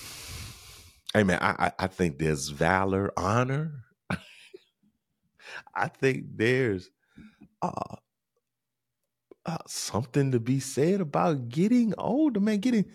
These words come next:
seniority, deference. Nuh-uh.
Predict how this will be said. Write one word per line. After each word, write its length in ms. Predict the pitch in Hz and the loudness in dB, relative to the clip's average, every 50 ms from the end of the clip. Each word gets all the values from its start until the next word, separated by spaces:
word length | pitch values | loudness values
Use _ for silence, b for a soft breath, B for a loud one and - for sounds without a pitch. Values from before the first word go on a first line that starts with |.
| b b b b | b b b b
seniority, 1500 | b - - - - - - 185 226 202 170 135 117 110 113 101 107 165 214 240 208 123 82 69 60 - - - - - _ _ _ _ _ _ _ _ _ _ _ _ _ _ _ _ _ _ _ _ _ _ _ _ _ _ _ _ _ _ _ 95 | b -8 -6 -4 -2 2 4 4 4 4 2 0 2 4 6 6 6 6 6 4 4 4 2 0 -2 -10 -16 -18 -20 -20 _ _ _ _ _ _ _ _ _ _ _ _ _ _ _ _ _ _ _ _ _ _ _ _ _ _ _ _ _ _ _ 6
deference. 880 | 113 165 226 240 - - - - 107 92 - - - - - - - _ _ _ _ _ _ _ _ b b b b b b b b b _ _ _ _ _ _ _ _ - | 8 8 8 6 4 -2 -4 -2 -2 -2 -4 -6 -14 -14 -14 -14 -16 _ _ _ _ _ _ _ _ b b b b b b b b b _ _ _ _ _ _ _ _ 2
Nuh-uh. 380 | 87 98 - - 123 113 92 | 4 4 6 6 4 2 2